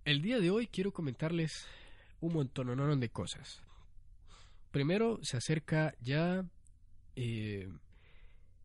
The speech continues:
día de San Valentín. Hoy es, bueno, el momento que estoy grabando esto es once de febrero.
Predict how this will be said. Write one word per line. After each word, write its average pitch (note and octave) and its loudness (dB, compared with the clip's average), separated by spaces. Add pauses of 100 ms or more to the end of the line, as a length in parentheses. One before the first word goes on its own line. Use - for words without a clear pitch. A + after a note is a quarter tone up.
(340)
día D3 4
de D#3 4
San D3+ 2
Valentín. C3 -2 (720)
Hoy C3+ 4
es, - -6
bueno, C3 0
el A#2 0
momento C3+ 0
que C#3+ -2
estoy C#3+ -2
grabando C#3+ 2
esto E3+ 2
es C3+ 4
once E3+ 6
de D3 4
febrero. A#2+ 0